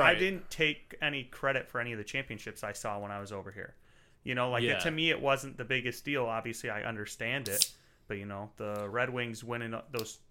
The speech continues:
Speaker 2: championships, the Pistons,
Speaker 1: Yep.
Speaker 2: you know, just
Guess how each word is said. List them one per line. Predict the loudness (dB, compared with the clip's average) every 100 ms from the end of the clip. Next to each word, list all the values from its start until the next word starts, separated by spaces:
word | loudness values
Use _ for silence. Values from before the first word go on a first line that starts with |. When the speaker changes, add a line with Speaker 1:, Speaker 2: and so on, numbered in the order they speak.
| -20 -12
Speaker 2:
championships, | 4 6 6 0 -4 -4 -6
the |
Pistons, | -4 0 0 -2 -6 -6 -8 -12 -16 -6
Speaker 1:
Yep. | -2 -2 -4 -16 -20 -20 -14
Speaker 2:
you | -8
know, | -4 -4 -4
just | -8 -8